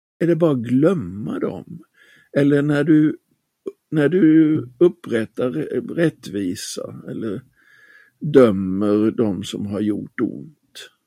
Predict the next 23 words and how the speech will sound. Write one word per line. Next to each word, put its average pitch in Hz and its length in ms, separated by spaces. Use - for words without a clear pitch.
betyder 127 540
det 107 180
att 104 120
du - 200
upprättar - 920
offren 92 640
också?" - 520
Det - 280
tycker - 320
jag 117 460
är 123 100
det 107 120
stora, - 480
det 135 140
tycker - 300
jag 104 340
är 196 60
det 165 100
stora 87 400
problemet 95 640
med, - 200
med 101 320
det. 78 180